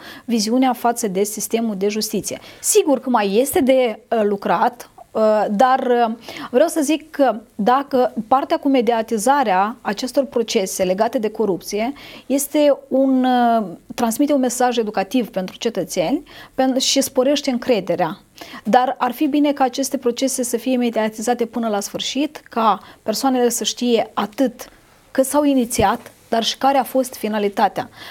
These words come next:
Pentru că acțiunile de prevenire, sigur că ele trebuie să existe, prevenirea,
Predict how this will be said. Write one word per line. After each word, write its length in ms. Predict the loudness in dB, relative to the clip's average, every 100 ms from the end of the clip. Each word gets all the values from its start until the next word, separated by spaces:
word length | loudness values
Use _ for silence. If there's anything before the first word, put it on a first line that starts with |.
| -6
Pentru 320 | 0 2 2 0
că 320 | 2 2 2
acțiunile 420 | -2 -2 -2 0
de 120 | 0 0
prevenire, 580 | 0 2 2 4 4
sigur 340 | 2 0 -2 -2
că 120 | 0
ele 120 | -2
trebuie 300 | 0 0 0
să 120 | 0
existe, 420 | -4 -2 -4 -4 -4
prevenirea, 720 | -4 -4 -2 0 2 2